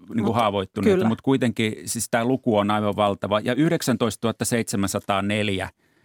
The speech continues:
Speaker 1: ihmistä on kuollut ase-, aseiden takia tänä vuonna
Speaker 2: Tänä
Speaker 1: Yhdysvalloissa.
Speaker 2: vuonna pelkästään. Mutta näihin kuolemiin lasketaan myös itsemurhat, eikö
Speaker 1: Joo,
Speaker 2: näin?
Speaker 1: näihin,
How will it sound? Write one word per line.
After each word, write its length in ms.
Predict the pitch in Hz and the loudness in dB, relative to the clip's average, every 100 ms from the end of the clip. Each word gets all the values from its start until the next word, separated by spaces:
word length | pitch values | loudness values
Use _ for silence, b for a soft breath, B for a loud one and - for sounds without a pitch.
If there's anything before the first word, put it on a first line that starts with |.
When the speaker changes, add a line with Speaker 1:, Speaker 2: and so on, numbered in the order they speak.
| - | -6
Speaker 1:
ihmistä 520 | 104 101 92 90 95 | -2 0 0 -2 -4
on 100 | 95 - | -4 -4
kuollut 380 | 98 95 104 - _ _ - | -2 -2 -4 -12 _ _ -8
ase-, 420 | 98 101 101 98 _ | -6 -4 -8 -10 _
aseiden 420 | 110 - 107 98 98 | -6 -2 -4 -4 -8
takia 320 | 92 107 101 _ - | -10 -8 -8 _ -12
tänä 240 | 104 104 | -8 -6
vuonna 240 | 104 98 95 | -8 -12 -10
Speaker 2:
Tänä 120 | 101 | -4
Speaker 1:
Yhdysvalloissa. 500 | 98 165 50 - 185 - | -2 0 -4 -4 -8 -10
Speaker 2:
vuonna 60 | - | -12
pelkästään. 480 | - - - - - _ _ B B B | -12 -14 -16 -20 -20 _ _ B B B
Mutta 280 | 233 - 233 | 2 4 2
näihin 240 | 240 240 | 2 2
kuolemiin 420 | 247 240 208 196 | 4 4 4 4
lasketaan 440 | 202 - 208 196 196 | 2 0 0 0 2
myös 220 | 196 214 | 0 0
itsemurhat, 800 | 202 - 175 185 185 185 - - - | -2 -2 -4 -4 -4 -4 -8 -8 0
eikö 160 | 226 | 4
Speaker 1:
Joo, 100 | 208 | 4
Speaker 2:
näin? 120 | 180 | 4
Speaker 1:
näihin, 320 | 175 123 120 | 2 2 0